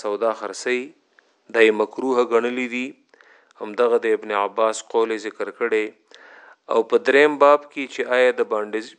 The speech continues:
بانډچي سړي دپاره اشترا سودا اخیستل هغه جایز دي، نو هغه هم ذکر کړی دي. نو په یو کې خرڅول، بل کې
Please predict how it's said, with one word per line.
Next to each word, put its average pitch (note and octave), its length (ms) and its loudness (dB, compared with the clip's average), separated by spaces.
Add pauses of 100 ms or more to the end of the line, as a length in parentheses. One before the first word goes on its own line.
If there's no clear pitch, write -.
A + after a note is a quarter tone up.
(180)
بانډچي A2 520 -4
سړي B2+ 180 -4 (100)
دپاره C3+ 360 2 (200)
اشترا A#2+ 480 0 (920)
سودا G#2+ 480 4
اخیستل A#2+ 540 -4
هغه A2 160 -2 (120)
جایز C3 440 -2
دي، D3 120 -10 (840)
نو G#2+ 140 0 (320)
هغه A#2 360 -2
هم G#2 220 -10
ذکر G2 220 -8
کړی F#2+ 380 -12
دي. F2 120 -16 (800)
نو A2+ 120 -10
په A2+ 80 0
یو A#2 160 8
کې A#2+ 240 -2
خرڅول، A#2+ 640 0
بل A#2+ 220 -2
کې G#2+ 100 -2